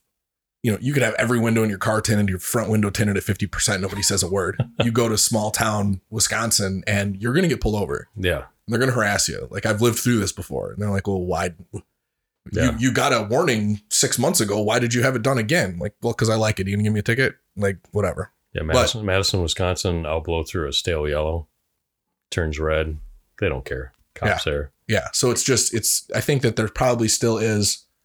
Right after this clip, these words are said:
Speaker 1: the resemblance or the assemblance of a permissive environment in small town
Speaker 2: It's like
Speaker 1: U S A.
Speaker 2: the, the Andy Griffith, Barney Fife.
Speaker 1: Exactly.
Speaker 2: What was that town called?
Speaker 1: Mayberry.
Speaker 2: Oh, Mayberry.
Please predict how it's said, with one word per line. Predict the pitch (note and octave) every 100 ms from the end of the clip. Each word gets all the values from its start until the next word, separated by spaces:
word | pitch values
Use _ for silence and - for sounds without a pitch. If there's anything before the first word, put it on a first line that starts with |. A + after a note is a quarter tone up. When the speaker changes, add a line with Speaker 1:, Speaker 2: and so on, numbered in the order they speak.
| _ _ _ -
Speaker 1:
the |
resemblance | B2 A#2 A#2+ A2 G#2 F#2+ -
or | A2
the | A2 A2+
assemblance | A2+ B2 A2 G#2 G2 G2 -
of | G#2+ G2+ F#2 -
a | G#2+
permissive | G#2+ G#2+ G2 G2+
environment | G2+ F#2 F#2+ F#2 F2 -
in | G2+ F#2+ F2 -
small | - - G2 A2
town | - D#2 C2 - _ _ _ _ -
Speaker 2:
It's | G#2
like |
Speaker 1:
U | G2+
S | -
A. | D2 E2+
Speaker 2:
the, |
the | F2+ E2+ F2+ F#2
Andy | F#2 F2
Griffith, | E2+ F2 F2+ D#2+ -
Barney | E2+ D#2+
Fife. | - E2+ E2+ - -
Speaker 1:
Exactly. | A2 G#2 E2+ - -
Speaker 2:
What | F2+
was |
that | G#2+ G#2+
town | A#2+ A2+
called? | A#2 A2+ - _ _ _ _ _ _ _ _ _ _ _ _ _
Speaker 1:
Mayberry. | E3 D#3 G2+ F2+ - _ _ _ -
Speaker 2:
Oh, | F2+ G2+ F2
Mayberry. | D#2+ F#2 F2 D#2